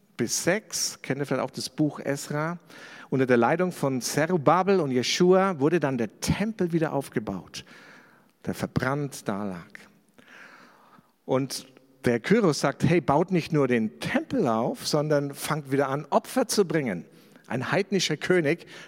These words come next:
der dem Volk Israel befiehlt, Opfer zu bringen. <clears throat> „Betet diesen Gott an.“ Und dann gab's aber noch eine zweite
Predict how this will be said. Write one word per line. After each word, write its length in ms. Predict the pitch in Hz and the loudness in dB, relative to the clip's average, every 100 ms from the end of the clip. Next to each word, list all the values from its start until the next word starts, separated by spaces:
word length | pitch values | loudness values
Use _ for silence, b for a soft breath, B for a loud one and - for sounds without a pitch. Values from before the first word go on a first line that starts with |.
| - | 0
der 80 | |
dem 100 | 139 | 0
Volk 240 | 139 160 151 | 2 0 2
Israel 400 | 165 - 147 131 | -2 0 2 2
befiehlt, 640 | 131 - 160 202 165 - | 0 0 0 2 0 -2
Opfer 320 | - 170 175 175 | -4 -2 -4 -2
zu 160 | - | -4
bringen. 420 | 123 135 101 92 - - - B B B - | -2 -4 -4 -6 -10 -14 -14 B B B -4
<clears throat> 560 | 208 - - 196 131 107 | -4 -2 0 2 2 4
„Betet 500 | 170 214 185 127 139 | 4 4 2 0 0
diesen 360 | 175 - 165 | 0 0 0
Gott 280 | 131 135 135 | 2 2 0
an.“ 420 | 104 123 110 98 - _ _ _ _ _ _ _ - B B B B B B B B _ _ _ _ _ _ _ 233 B B 220 B B B B 233 _ | -6 -6 -6 -10 -18 _ _ _ _ _ _ _ -20 B B B B B B B B _ _ _ _ _ _ _ -20 B B -20 B B B B -20 _
Und 120 | - 131 | -2 2
dann 180 | 208 | 2
gab's 240 | 190 180 165 | 2 2 2
aber 120 | 143 | 2
noch 120 | 147 | 4
eine 160 | 139 120 | 2 2
zweite 720 | - - 165 220 165 120 | -2 -2 -2 0 0 0